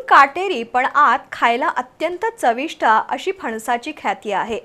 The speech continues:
डोंगरी भागातील फणसांना मोठी मागणी असते. भुदरगड तालुक्यातील अनेक गावात फणसाचा दरवळ सुटला असून ठिकठिकाणी आणि बाजारपेठेत मुख्य मार्गावर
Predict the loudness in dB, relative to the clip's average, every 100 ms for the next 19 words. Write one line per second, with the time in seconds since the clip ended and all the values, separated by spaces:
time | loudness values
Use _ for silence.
0 | -12 -20 -20 _ 6 6 6 0 0 0
1 | 2 0 0 -6 -6 -6 -4 -4 -4 -2
2 | -4 -4 -6 -8 -4 -2 -2 -6 -10 -8
3 | -8 -8 -10 -8 -4 -2 -2 0 -2 -2
4 | -6 -6 -6 -4 -4 -6 -4 0 0 0
5 | -2 -6 -8 -6 -6 -4 -4 -4 -4 -2
6 | -4 -6 -10 -4 -2 -2 -6 -6 -10 -20
7 | _ -4 -4 -4 -2 -2 -2 -6 -6 0
8 | 2 2 -2 -4 -6 -6 -8 -8 -12 -10
9 | -6 -4 -4 -2 -4 -4